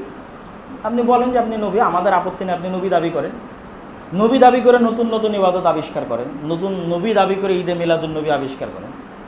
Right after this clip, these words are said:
কিন্তু আপনি যখন বলছেন নবী মোহাম্মদ, তাহলে ঈদে মিলাদুন নবী চালাতে হলে মোহাম্মদ সাল্লাল্লাহু আলাইহি ওয়াসাল্লামের কাছে অনুমতি লাগবে।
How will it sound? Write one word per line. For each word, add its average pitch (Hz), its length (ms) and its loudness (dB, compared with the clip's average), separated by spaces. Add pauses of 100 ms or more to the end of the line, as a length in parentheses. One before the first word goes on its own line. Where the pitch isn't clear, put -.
(440)
কিন্তু 170 160 2
আপনি 190 220 2
যখন 214 240 2
বলছেন 202 280 2
নবী 190 260 0
মোহাম্মদ, 190 540 4 (360)
তাহলে 175 140 -2
ঈদে 196 200 0
মিলাদুন 202 340 0
নবী 202 220 -2
চালাতে 185 360 2
হলে 196 180 0
মোহাম্মদ 175 320 0
সাল্লাল্লাহু 170 260 -4
আলাইহি 165 100 -2
ওয়াসাল্লামের - 0 -
কাছে 160 180 -2
অনুমতি 143 320 -2
লাগবে। - 320 -8